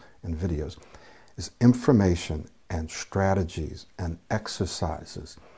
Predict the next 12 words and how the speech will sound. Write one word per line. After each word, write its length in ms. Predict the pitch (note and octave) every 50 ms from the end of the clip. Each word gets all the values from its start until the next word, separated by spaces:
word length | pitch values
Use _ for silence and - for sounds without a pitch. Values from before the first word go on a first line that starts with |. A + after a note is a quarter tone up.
| - - - - - - _ _ -
that 140 | - F2+ E2+
help 480 | - - - - B2 C#3 C3+ - - -
you 300 | G2+ F#2+ F2 E2+ E2+ E2+ - _ _ _ - - -
think 540 | - - - - - B2+ B2 B2 B2 - - -
differently. 460 | A#2+ A2 - - - - E2+ E2 C#2+
So 180 | - - - F2+
we 220 | D#2+ E2+ G#2+ C3
want 180 | D3 D3+ C3+ C3
to 60 | A#2+
help 260 | G#2+ B2 A2+ - -
you 140 | G#2+ G2 F#2
replace 600 | F2 E2+ E2+ - - - A#2 G#2 G2 F#2+ - -